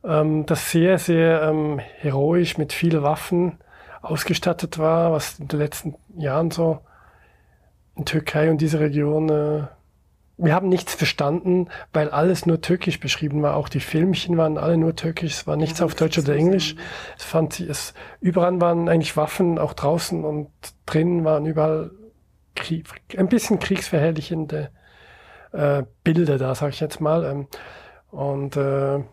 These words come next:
Speaker 1: Atatürk wurde natürlich
Speaker 2: Hoch.
Speaker 1: gehuldigt und, äh, und, äh, ja, auch die türkische Geschichte halt. Und, äh, das ist ja
Speaker 2: Mhm.
Speaker 1: alles in Ordnung diesbezüglich. Aber das mit den Waffen, das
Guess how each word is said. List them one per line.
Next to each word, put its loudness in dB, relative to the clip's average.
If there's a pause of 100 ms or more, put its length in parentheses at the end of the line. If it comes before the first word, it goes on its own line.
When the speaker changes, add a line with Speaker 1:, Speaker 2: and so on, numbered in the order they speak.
Speaker 1:
Atatürk 0
wurde 2
natürlich 0 (600)
Speaker 2:
Hoch. -12
Speaker 1:
gehuldigt 0
und, 0
äh, 2 (640)
und, 0
äh, 0
ja, 2
auch 0
die -4
türkische -6
Geschichte -2
halt. -6
Und, -8
äh, -6
das -8
ist -6
ja -2
Speaker 2:
Mhm. -12
Speaker 1:
alles -6 (340)
in -2
Ordnung 4
diesbezüglich. 0
Aber 2 (220)
das -4
mit 0
den -2
Waffen, -2
das -4